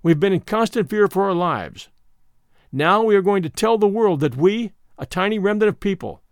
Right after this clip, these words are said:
have been struggling to save ourselves and our tortured brethren. We are witnesses to what Hitler and his murderers have done. We will bear witness to the murder and destruction,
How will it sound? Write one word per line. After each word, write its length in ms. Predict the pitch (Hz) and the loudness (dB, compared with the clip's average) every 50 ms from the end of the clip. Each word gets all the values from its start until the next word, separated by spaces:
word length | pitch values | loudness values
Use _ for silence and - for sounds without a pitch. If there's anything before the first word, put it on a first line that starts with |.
| _ _ _ - | _ _ _ -12
have 120 | - 170 147 | -8 -6 -2
been 120 | 165 151 | -2 -2
struggling 440 | 131 - - 180 208 202 202 233 226 | -2 -4 -4 -2 -2 0 0 0 0
to 80 | 202 - | 0 0
save 240 | - 214 208 208 | 0 2 2 2
ourselves 600 | 202 196 180 - - 190 185 202 214 214 185 - - _ _ _ _ | 2 2 0 -2 -2 -4 -2 -2 -4 -6 -6 -10 -16 _ _ _ _
and 140 | - 202 190 | -4 -2 -2
our 60 | 151 | -2
tortured 420 | 131 - - 208 202 - 202 170 135 | -2 -2 -2 -2 0 0 -2 -4 -2
brethren. 460 | 131 151 160 151 - 92 76 - - _ _ _ _ _ _ _ _ _ _ _ _ _ _ _ _ _ _ | -2 -2 -2 -2 -6 -10 -14 -16 -20 _ _ _ _ _ _ _ _ _ _ _ _ _ _ _ _ _ _
We 140 | - 175 196 | 2 4 4
are 60 | 190 | 4
witnesses 500 | 180 180 226 262 208 196 135 139 180 165 | 2 0 -4 -2 -2 -2 0 0 0 0
to 80 | - 170 | 0 -2
what 180 | 160 165 147 | -2 -2 0
Hitler 280 | 107 185 226 220 214 208 | 0 0 0 0 0 -2
and 80 | 202 196 | 0 0
his 140 | 170 127 | -2 -2
murderers 440 | 147 170 208 233 202 185 170 156 113 | -2 -2 -2 0 0 0 0 0 0
have 160 | 139 127 120 | -2 -4 -4
done. 380 | - 180 175 156 120 - - - _ _ _ _ _ _ _ _ _ _ _ _ _ _ _ _ _ - | -4 -4 -4 -4 -6 -10 -12 -18 _ _ _ _ _ _ _ _ _ _ _ _ _ _ _ _ _ -10
We 320 | 143 139 175 269 294 262 | -4 0 4 4 4 4
will 140 | 196 185 175 | 2 0 0
bear 200 | 139 180 185 175 | 0 0 0 0
witness 300 | 160 180 190 196 196 151 - | 2 0 0 0 -2 -2 -2
to 100 | - 160 | -2 -4
the 100 | 143 147 | -2 -2
murder 340 | 147 175 208 214 208 214 | 0 0 0 2 0 0
and 140 | 226 - 202 | -2 -2 -4
destruction, 580 | 185 175 - - 202 185 - - 185 160 127 | -4 -4 -2 0 0 0 0 0 -2 -4 -4